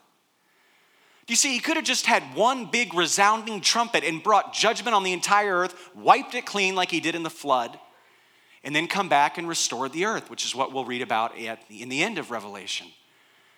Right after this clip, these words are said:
But he gives these, these, this gradual judgment that ones might turn and be saved. And he does this now for us too, doesn't he?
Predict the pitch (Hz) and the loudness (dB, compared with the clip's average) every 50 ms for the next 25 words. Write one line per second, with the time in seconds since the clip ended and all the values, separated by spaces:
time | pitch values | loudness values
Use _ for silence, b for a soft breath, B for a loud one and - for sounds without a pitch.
0 | B B B B B - 127 120 - 143 135 - 135 143 151 143 143 - 156 143 | B B B B B -12 -10 -8 -8 -8 -10 -6 -6 -6 -4 -4 -4 -4 -4 -4
1 | 135 127 - - - - 127 120 113 - - - - - _ _ _ _ _ _ | -4 -4 -4 -4 -6 -8 -10 -6 -4 -4 -6 -6 -8 -16 _ _ _ _ _ _
2 | _ _ 120 127 117 - - - - 101 98 - - 101 98 95 113 127 135 143 | _ _ -8 -6 -4 -4 -6 -8 -14 -20 -20 -20 -18 -16 -6 -2 -2 0 0 0
3 | 156 165 160 165 175 175 170 131 - 135 127 123 - - 101 90 - b b b | -2 -4 -6 -8 -10 -10 -12 -12 -10 -8 -8 -8 -10 -12 -14 -18 -20 b b b
4 | b - - 104 117 113 117 117 117 117 - 110 104 - - - 131 117 107 104 | b -10 -10 -10 -8 -8 -10 -8 -8 -8 -10 -10 -10 -12 -12 -10 -10 -10 -12 -14
5 | 98 90 95 90 - - 107 90 87 85 82 - - _ _ _ _ _ _ _ | -16 -16 -10 -8 -8 -6 -8 -8 -12 -16 -18 -20 -20 _ _ _ _ _ _ _
6 | _ _ _ _ _ _ _ _ _ _ _ _ _ _ _ _ B B B B | _ _ _ _ _ _ _ _ _ _ _ _ _ _ _ _ B B B B
7 | B B B B B B B B B - 139 147 143 123 151 160 160 - 156 160 | B B B B B B B B B -6 -4 -2 0 2 2 2 2 0 -2 -4
8 | - - 151 147 151 151 151 147 - - 135 127 120 - - - 151 139 123 120 | -4 -2 2 2 4 4 2 2 0 -2 -2 -2 -2 -4 -4 -4 -4 -4 -2 -2
9 | 123 120 110 113 107 95 | -2 -4 -4 -8 -14 -16